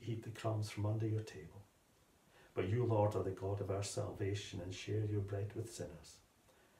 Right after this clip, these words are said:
So cleanse and feed us with the precious body and blood of your Son, that he may live in us and we in him, and that we, with the whole company of Christ, may sit and eat in your kingdom.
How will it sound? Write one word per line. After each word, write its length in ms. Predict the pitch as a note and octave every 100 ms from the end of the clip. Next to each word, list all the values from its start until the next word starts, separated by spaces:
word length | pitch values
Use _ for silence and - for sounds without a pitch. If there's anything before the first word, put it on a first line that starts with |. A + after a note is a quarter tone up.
| -
So 120 | -
cleanse 380 | B2 - A#2+ A#2
and 140 | A2+ G#2+
feed 180 | A#2
us 200 | A2 G#2
with 120 | G#2 G2
the 60 |
precious 480 | G2 B2 A2 - G#2
body 480 | - G#2 G#2+ A2+ A2+
and 220 | G#2 F#2 -
blood 240 | G#2 G#2+
of 100 | -
your 120 | G2
Son, 300 | G2 - G2+ - - - - - - - -
that 140 | -
he 140 | -
may 180 | F#2+ F#2+
live 220 | G2 A2+
in 100 | A2
us 360 | G#2 G#2+ - - -
and 100 | F2+ F2
we 120 | A2
in 120 | G#2+ G#2
him, 200 | G2+ - - - - - - - -
and 120 | G2+
that 180 | - -
we, 280 | G#2 F#2 G2+
with 140 | G#2+ F#2+
the 80 |
whole 340 | G2 - B2+ B2+
company 380 | - B2 A#2+ A2+
of 100 | -
Christ, 520 | - - - - - - - - -
may 120 | G2
sit 400 | F#2+ - - - -
and 160 | G2 -
eat 200 | A#2 G#2 -
in 160 | - G2+
your 100 | G#2
kingdom. 420 | G2+ A2 E2+ -